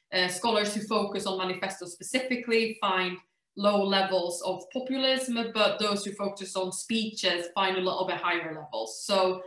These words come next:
that might also reflect, that also reflects in my, in my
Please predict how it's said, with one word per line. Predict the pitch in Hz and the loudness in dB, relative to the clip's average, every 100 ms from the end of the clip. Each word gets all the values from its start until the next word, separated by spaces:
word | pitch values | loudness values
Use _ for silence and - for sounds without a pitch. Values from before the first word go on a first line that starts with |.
| - - | -4 4
that | 208 | 4
might | 202 190 | 6 4
also | 196 190 190 | 2 0 -2
reflect, | 185 - 190 165 - - - - - | -2 0 0 0 -4 -14 -16 -16 -2
that | 202 202 | 2 2
also | 214 196 | 2 0
reflects | 185 190 185 - | -2 -2 -4 -4
in | 185 | -2
my, | 175 170 170 - | -2 -2 -4 -6
in | 185 | -4
my | 175 170 | -4 -4